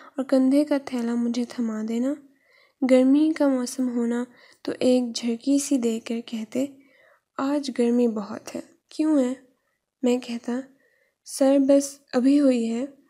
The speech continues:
घंटा भर पहले तो बड़ा खुशगवार मौसम था।" सर्दी होती तो मुझे ताना सा देकर कहते, "तुम्हारे यहाँ सर्दी बहुत है।" मैं कहता,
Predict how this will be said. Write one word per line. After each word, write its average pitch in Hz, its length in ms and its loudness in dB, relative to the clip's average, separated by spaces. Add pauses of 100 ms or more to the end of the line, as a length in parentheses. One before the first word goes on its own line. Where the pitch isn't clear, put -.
(200)
घंटा 254 420 2
भर 277 220 2
पहले 262 320 0
तो 269 120 -4
बड़ा 262 200 4
खुशगवार 247 560 0
मौसम 240 380 -2
था।" 214 200 -10 (1120)
सर्दी 262 420 2
होती 294 340 0
तो 311 100 0
मुझे 285 260 2
ताना 254 360 0
सा 269 140 2
देकर 240 380 0
कहते, 226 420 -8 (760)
"तुम्हारे 294 380 2
यहाँ 320 200 0
सर्दी 262 440 2
बहुत 202 420 -4
है।" 220 140 -10 (680)
मैं 240 120 -2
कहता, 240 420 -6